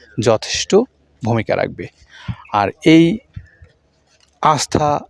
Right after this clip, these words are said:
আমাদের খামারি ভাইরা রেখেছেন বলেই দীর্ঘদিন যাবৎ আমাদের এই মৃত্তিকা অ্যাগ্রো ফিডের খাবারটা বাংলাদেশের প্রায় সকল অঞ্চলেই পৌঁছে গেছে। তো আপনি চাইলে যে কোনো দিন, যে কোনো সময় যোগাযোগ করেন, যোগাযোগ করে আপনার ইচ্ছামতো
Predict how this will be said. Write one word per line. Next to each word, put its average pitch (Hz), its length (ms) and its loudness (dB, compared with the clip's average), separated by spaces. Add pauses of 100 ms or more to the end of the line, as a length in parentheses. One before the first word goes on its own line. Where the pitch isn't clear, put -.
(260)
আমাদের 127 360 0
খামারি 123 340 0
ভাইরা 135 440 4 (120)
রেখেছেন 170 440 0
বলেই 151 340 4 (600)
দীর্ঘদিন 180 460 4
যাবৎ 135 320 4 (400)
আমাদের 127 340 4
এই 127 160 6
মৃত্তিকা 120 380 0
অ্যাগ্রো 113 220 0
ফিডের 127 300 0
খাবারটা 110 540 0 (420)
বাংলাদেশের 160 460 2
প্রায় 107 200 2
সকল 151 400 2
অঞ্চলেই 117 420 2 (320)
পৌঁছে 92 260 -4
গেছে। - 260 -6 (1000)
তো - 60 0
আপনি 92 240 0
চাইলে 175 460 4 (360)
যে 190 180 2
কোনো 190 180 2
দিন, 185 180 2
যে 170 120 2
কোনো 185 180 0
সময় 180 220 2
যোগাযোগ 165 340 4
করেন, 185 380 2 (380)
যোগাযোগ 143 420 4
করে 175 260 4 (380)
আপনার 127 360 0
ইচ্ছামতো 151 600 2